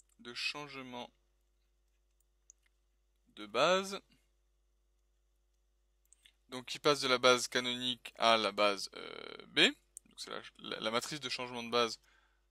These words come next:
de B, sous-entendu de la base canonique à B.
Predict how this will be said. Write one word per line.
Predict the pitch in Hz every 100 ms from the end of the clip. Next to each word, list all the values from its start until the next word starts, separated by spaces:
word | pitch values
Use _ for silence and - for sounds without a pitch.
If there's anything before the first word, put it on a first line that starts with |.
| _ -
de | 110 107
B, | 107 160 226 - -
sous-entendu | - 127 127 123 120 120 123 120
de | 110
la | 107 101
base | 120 143 -
canonique | 135 117 117 117 - - _ _ -
à |
B. | -